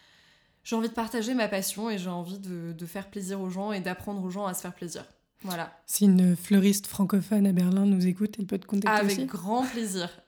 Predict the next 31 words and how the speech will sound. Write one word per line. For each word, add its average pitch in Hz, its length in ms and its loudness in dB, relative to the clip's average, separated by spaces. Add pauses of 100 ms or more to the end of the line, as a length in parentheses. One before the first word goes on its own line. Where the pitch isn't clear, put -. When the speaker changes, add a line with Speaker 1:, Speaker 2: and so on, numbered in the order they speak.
Speaker 1:
ouais, 196 240 -2 (320)
ouais, 208 220 0
ouais. 185 60 0 (920)
Speaker 2:
Enfin, 202 140 4
moi, 190 120 6
je 180 140 0
veux, 208 120 2 (280)
je 208 100 -6 (160)
dis 185 160 4
ça, 208 240 6
mais 180 340 8
dans 175 140 4
le 175 80 4
sens 196 220 0
de 175 100 0
collaboration 180 580 0
Speaker 1:
Ah 247 60 4
Speaker 2:
aussi, 226 100 4
Speaker 1:
non, 226 60 0
Speaker 2:
des 214 80 2
Speaker 1:
mais 208 60 4
Speaker 2:
gens 202 120 2
qui 202 120 -2
voudraient 196 160 -2
Speaker 1:
absolument, 220 440 -2 (120)
ouais. 226 80 0
Speaker 2:
travailler 202 480 4
Speaker 1:
Ouais, 233 60 2
Speaker 2:
avec 208 120 2
Speaker 1:
ouais. 180 80 0
Speaker 2:
toi. 247 160 0